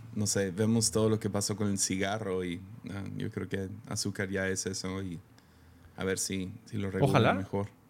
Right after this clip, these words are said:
Speaker 2: Ojalá,
Speaker 1: Ya.
Speaker 2: ojalá. Sí, de hecho, es, es lo más adictivo,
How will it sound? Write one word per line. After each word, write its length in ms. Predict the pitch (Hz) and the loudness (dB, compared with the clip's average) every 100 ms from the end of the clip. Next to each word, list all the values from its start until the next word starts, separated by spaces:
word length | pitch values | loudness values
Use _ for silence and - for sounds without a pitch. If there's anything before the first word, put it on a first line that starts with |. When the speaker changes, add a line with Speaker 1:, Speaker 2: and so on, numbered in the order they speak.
| - - - | -20 -20 -6
Speaker 2:
Ojalá, 320 | 127 - 120 165 | -2 0 2 2
Speaker 1:
Ya. 40 | |
Speaker 2:
ojalá. 400 | 185 120 160 156 - | 0 -2 -4 -6 -10
Sí, 320 | 127 123 165 | -6 -2 -2
de 160 | 113 98 | 0 -2
hecho, 260 | - 113 107 | 0 0 0
es, 360 | 120 113 - - | 0 -2 -8 -6
es 300 | 117 107 - | -4 -4 -4
lo 180 | 120 113 | 2 4
más 220 | 120 120 | 4 2
adictivo, 640 | 123 113 - 117 120 117 | 0 0 0 2 2 2